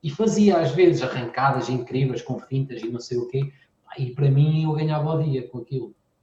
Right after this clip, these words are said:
E adorava ver, epá, e pronto, sempre estive muito ligado ao futebol. Ehm, mas sim, pá, de resto não tenho assim nada que, eh, pá, não, também não, não sigo assim muita coisa para, para,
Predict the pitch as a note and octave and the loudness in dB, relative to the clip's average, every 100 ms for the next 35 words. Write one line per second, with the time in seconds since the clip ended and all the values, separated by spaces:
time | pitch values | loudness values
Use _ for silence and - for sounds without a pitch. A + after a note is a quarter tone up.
0 | _ A2 B2 A#2+ B2+ B2 A#2 B2+ D3+ D#3+ | _ -10 -6 -2 0 0 -2 0 0 0
1 | - G#2 G2+ - G2+ - A#2+ A#2 A#2+ B2 | -4 -6 -6 -8 -12 -10 -12 -8 -8 -6
2 | A#2 B2+ A#2 A#2 A2+ - - G#2+ G#2 - | -6 -6 -6 -6 -10 -12 -12 -8 -8 -12
3 | _ _ _ _ - G#2 G#2 G#2 G2+ G2+ | _ _ _ _ -12 -8 -6 -4 -2 -2
4 | G2+ - _ _ A2 A#2 A#2 A2+ - A#2 | -4 -8 _ _ -14 -10 -10 -10 -10 -10
5 | G#2+ G#2 - G2+ F#2 - A#2 A2+ - A2 | -8 -10 -12 -10 -10 -10 -10 -10 -12 -12
6 | G#2 A2 G#2+ G#2 - G2+ G2+ G2+ F#2+ F#2+ | -10 -10 -8 -8 -8 -10 -8 -8 -10 -16
7 | - F#2 F#2 _ _ _ _ _ _ F#2+ | -20 -20 -20 _ _ _ _ _ _ -20
8 | F#2 F#2 F2+ F#2 G#2+ _ _ _ _ F2+ | -16 -16 -18 -20 _ _ _ _ _ -16
9 | F#2 G2 - G2 - _ _ _ _ _ | -14 -18 -18 -18 -20 _ _ _ _ _
10 | _ - G3+ G3+ G3 G3 F#3 E3+ - F3 | _ 0 6 8 8 4 0 -2 -2 0
11 | E3+ - E3+ D#3+ D#3 C#3+ - D3+ C#3 C3 | 2 2 0 0 0 -2 0 2 2 0
12 | C#3 - - C3+ C3 B2+ B2 A#2+ - A#2+ | -2 -4 -6 -2 0 0 -4 -8 -10 -6
13 | A#2+ A2+ A2+ | -4 -4 -6